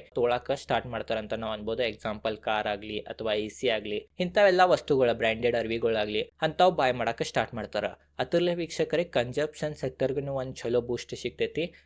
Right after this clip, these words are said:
ಅನಾನ ಅಲ್ಲಿ ಕನ್ಸಂಪ್ಷನ್ ಸೆಕ್ಟರ್‌ನ ಯಾವ ಸ್ಟಾಕ್‌ಗಳ್ದ ಅವ್ರದ್ದು ಕ್ವಾರ್ಟರ್ಲಿ ರಿಸಲ್ಟ್‌ನು ಚಲೋ ಬರ್ತಾವ, ಅವ್ರ ಅರ್ನಿಂಗ್ಸ್‌ನು ಚಲೋ ಬರ್ತಾವ. ಅದ ಒಂದ್ ಕಾರಣದಿಂದನೂ ನಮ್ ಸ್ಟಾಕ್ ಮಾರ್ಕೆಟ್ ಬೀಳೋದ್ರಿಂದ ತಡಿಬೋದು ಅಥವಾ ಇಲ್ಲಿಂದ ಏರಾಕ ಸ್ಟಾರ್ಟ್ ಆಗ್ಬೋದು ಅಂತಾನೂ ಅನಿಸ್ತೈತಿ.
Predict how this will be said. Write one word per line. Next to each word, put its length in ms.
ಅನಾನ 380
ಅಲ್ಲಿ 380
ಕನ್ಸಂಪ್ಷನ್ 600
ಸೆಕ್ಟರ್‌ನ 420
ಯಾವ 320
ಸ್ಟಾಕ್‌ಗಳ್ದ 460
ಅವ್ರದ್ದು 800
ಕ್ವಾರ್ಟರ್ಲಿ 460
ರಿಸಲ್ಟ್‌ನು 520
ಚಲೋ 240
ಬರ್ತಾವ, 280
ಅವ್ರ 300
ಅರ್ನಿಂಗ್ಸ್‌ನು 520
ಚಲೋ 240
ಬರ್ತಾವ. 440
ಅದ 180
ಒಂದ್ 280
ಕಾರಣದಿಂದನೂ 720
ನಮ್ 200
ಸ್ಟಾಕ್ 360
ಮಾರ್ಕೆಟ್ 600
ಬೀಳೋದ್ರಿಂದ 480
ತಡಿಬೋದು 640
ಅಥವಾ 240
ಇಲ್ಲಿಂದ 320
ಏರಾಕ 440
ಸ್ಟಾರ್ಟ್ 340
ಆಗ್ಬೋದು 320
ಅಂತಾನೂ 280
ಅನಿಸ್ತೈತಿ. 540